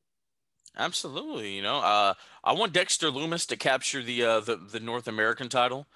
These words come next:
I, I, I think he, 'cause, like, uh, he, he was in Impact, you know, when he was Samuel Shaw, and he was weird. You know, he was, like, stalking women, which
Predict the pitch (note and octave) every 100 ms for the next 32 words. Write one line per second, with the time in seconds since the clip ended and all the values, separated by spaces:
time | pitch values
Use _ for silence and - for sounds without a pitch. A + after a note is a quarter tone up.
0 | _ _ - F#2+ C2+ A2+ D#2 A#2 C#3 A2
1 | B2+ G2+ - G#2 G#2 F2+ - - - _
2 | - B2 B2+ C3 C#3+ D#3+ F#3+ F#3+ G3 A#2+
3 | D3+ D#3 D#3 - C3+ B2+ C#3 A#2+ - C3+
4 | B2+ B2+ A#2 - B2 B2 A#2 A2 - -
5 | - C#3+ C3 A#2+ D3 D#3 D#3+ C#3 A#2 B2
6 | C3+ C3 A#2+ B2 - - C3 B2 C#3 A2
7 | C3 C#3 F3+ E3+ G2+ -